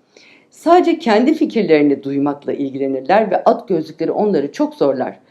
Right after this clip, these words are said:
Fiziksel olarak ne kadar iyi görünürlerse görünsünler, birçok insan zamanla uzaklaşır onlardan.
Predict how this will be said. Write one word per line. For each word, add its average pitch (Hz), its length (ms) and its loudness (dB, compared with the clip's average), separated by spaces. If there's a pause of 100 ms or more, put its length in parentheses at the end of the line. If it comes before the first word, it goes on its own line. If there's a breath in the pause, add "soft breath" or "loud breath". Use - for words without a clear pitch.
(300 soft breath)
Fiziksel 277 400 0
olarak 190 340 4
ne 214 140 0
kadar 269 280 0
iyi 160 260 0
görünürlerse 160 800 4
görünsünler, 139 800 -2
birçok - 380 -2
insan 220 420 -6
zamanla 185 480 -2
uzaklaşır 170 540 0
onlardan. 131 500 -8